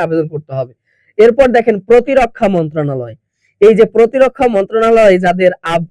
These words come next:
মানে যাদের চাকরি করার খুব ইচ্ছা তাদের জন্য কি সুযোগ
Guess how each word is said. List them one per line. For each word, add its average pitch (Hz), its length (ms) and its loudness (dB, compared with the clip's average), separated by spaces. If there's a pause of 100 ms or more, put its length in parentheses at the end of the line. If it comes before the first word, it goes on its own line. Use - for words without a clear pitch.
মানে 160 160 -4 (100)
যাদের 180 260 -2
চাকরি 202 280 -6
করার 220 240 0
খুব 220 160 -6
ইচ্ছা 170 360 -8 (420)
তাদের 185 300 0
জন্য 220 220 -2
কি 202 80 -10
সুযোগ 175 300 -6